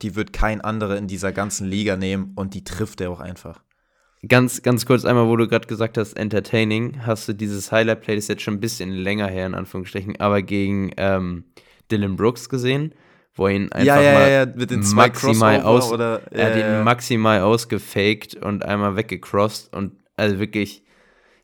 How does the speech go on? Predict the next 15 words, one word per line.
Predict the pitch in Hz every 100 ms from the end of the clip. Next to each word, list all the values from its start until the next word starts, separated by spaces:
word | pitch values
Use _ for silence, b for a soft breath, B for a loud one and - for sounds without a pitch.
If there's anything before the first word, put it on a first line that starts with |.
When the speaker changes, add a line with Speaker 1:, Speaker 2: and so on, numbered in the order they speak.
| -
Speaker 2:
Junge, | 113 117 107
seine, | 110 113 107
seine | 117 113 113
Grimasse | 113 113 113 117 127
danach | 110 107 107 113 110
und | 107
so, | 110 110
äh, | - 104 104
wirklich | 104 104 104
Speaker 1:
Ja, | 117 127 131
Speaker 2:
so | 127
Speaker 1:
ja, | 127
Speaker 2:
ein | 101
Speaker 1:
und |
Speaker 2:
Highlight-Play. | 104 104 98 - 95 95 104